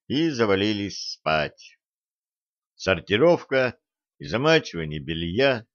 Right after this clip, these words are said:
маскировка картоном вёдер. Нанёс пометки о содержимом исследованных участков на самодельную карту и задумался,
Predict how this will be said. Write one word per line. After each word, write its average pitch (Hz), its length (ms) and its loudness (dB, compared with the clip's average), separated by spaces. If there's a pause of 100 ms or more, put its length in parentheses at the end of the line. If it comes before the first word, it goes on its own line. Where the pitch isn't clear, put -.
(420)
маскировка 147 640 0
картоном 127 760 0
вёдер. 95 680 2 (880)
Нанёс 147 400 2
пометки 113 600 2
о 104 80 2
содержимом 98 760 -2
исследованных 123 680 -4
участков 101 720 0 (400)
на 90 120 -6
самодельную 110 600 0
карту 92 540 2
и 98 140 -8
задумался, 90 1040 -6